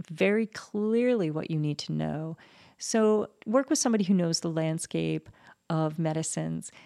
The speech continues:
Speaking of that, what are some of the experiences that people have?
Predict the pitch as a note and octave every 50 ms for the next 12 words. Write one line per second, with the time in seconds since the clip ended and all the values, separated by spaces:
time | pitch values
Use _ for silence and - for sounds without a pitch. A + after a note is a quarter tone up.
0 | - _ - - - C#4 C4 - C4 G3+ - F3+ E3+ - F#3 F3+ E3+ G3 A#3 -
1 | - - G#3 G#3 C4 D4 - - F#3 E3 D#3+ D3+ D3 D3 - - - - D#3 D#3
2 | D#3 D#3 D#3+ E3 D#3+ - - D#3+ D3+ - D3 D3 - - D#3+ - C3+ D#3+ D#3+ D#3+
3 | - G1+ G1+ - - -